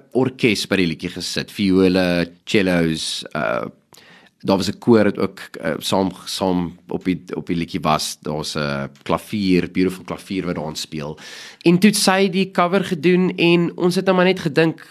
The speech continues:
dit gaan nou maar net in die film wys en dis dit. En toe ons weer kyk, toe het dit nou,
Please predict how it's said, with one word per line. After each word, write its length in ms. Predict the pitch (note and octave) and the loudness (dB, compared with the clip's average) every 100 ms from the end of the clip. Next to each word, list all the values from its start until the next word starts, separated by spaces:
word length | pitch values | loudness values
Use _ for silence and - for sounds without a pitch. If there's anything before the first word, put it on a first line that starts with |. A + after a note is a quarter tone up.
| - | -20
dit 240 | - C#3+ | -6 -6
gaan 140 | C#3+ D3 | -2 0
nou 100 | D3+ | 2
maar 80 | D3+ | 2
net 100 | D3 | 2
in 60 | |
die 80 | C#3 | 0
film 260 | D3 D#3 C#3+ | 0 0 2
wys 420 | G#2 F2 - - | 0 -2 -8 -10
en 180 | F#2+ G2 | -6 -4
dis 180 | G#2 | -4
dit. 380 | - C3+ F#2 - _ - - - - _ _ - | 2 2 2 -4 _ -20 -20 -20 -20 _ _ 0
En 220 | F3 G3+ | 4 6
toe 100 | G3+ | 4
ons 100 | G3 | 4
weer 160 | G3 G#3 | 2 2
kyk, 260 | A3 G#3+ | 0 0
toe 440 | G#3+ G#3+ G#3+ G#3+ G3+ | -2 2 2 2 2
het 140 | F#3 | 2
dit 180 | G3 G3 | 0 0
nou, 400 | F#3+ F#3 F3+ | 0 2 2